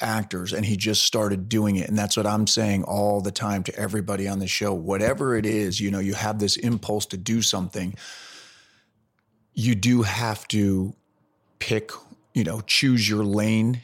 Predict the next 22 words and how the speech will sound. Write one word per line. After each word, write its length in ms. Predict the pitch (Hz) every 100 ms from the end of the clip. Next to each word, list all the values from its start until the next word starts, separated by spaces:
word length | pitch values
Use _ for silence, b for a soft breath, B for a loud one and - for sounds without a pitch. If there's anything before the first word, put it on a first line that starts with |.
| -
and, 400 | 113 101 92 -
and 180 | 110 101
be 160 | 107 107
really 320 | 104 101 95
good 280 | 101 - 110
in 80 | 107
that 200 | 101 110
lane. 280 | 107 107
If 120 | 104 101
you're 80 |
doing 320 | 98 101 98 -
everything 480 | 117 107 110 117 110
that 140 | 95
comes 260 | - 104 98
along, 460 | 95 98 98 110 107
you're 120 | 95
not 220 | 98 98
gonna 140 | 95
get 160 | 92 90
anything 420 | 101 117 117 113
done 240 | 110 104 107
well. 400 | 104 104 120